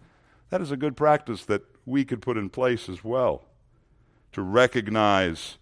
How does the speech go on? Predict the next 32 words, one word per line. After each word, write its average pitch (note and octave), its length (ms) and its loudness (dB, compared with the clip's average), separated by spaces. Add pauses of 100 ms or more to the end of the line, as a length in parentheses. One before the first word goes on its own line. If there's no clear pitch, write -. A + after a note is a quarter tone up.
(300)
God's A2+ 380 4
grace G2+ 500 0
even G2+ 240 -4
among G2 340 -2
the D#2+ 80 -10
greatest F#2+ 500 -2
of D2+ 80 -12
sinners. F2+ 580 -10 (2500)
That's E3+ 160 0
how C#3+ 180 4
he G#2+ 220 2
addresses A2 460 0
the F2 80 -8
Corinthians. A2 560 -6 (1300)
But, A2+ 280 2
uh, G#2+ 240 4 (560)
how G3+ 120 0
does G3+ 120 0
he F3 60 -6
start E3+ 320 4
off D#3 240 10
his A#2+ 180 -4
letter C#3+ 240 8
to C3 260 0
the A2+ 120 0
Galatians? A#2+ 760 2 (1700)
With G#2 200 -4
salvos D3+ 680 6
of A#2 140 4
warning C#3+ 640 6
and A#2 160 0
correction C#3 800 4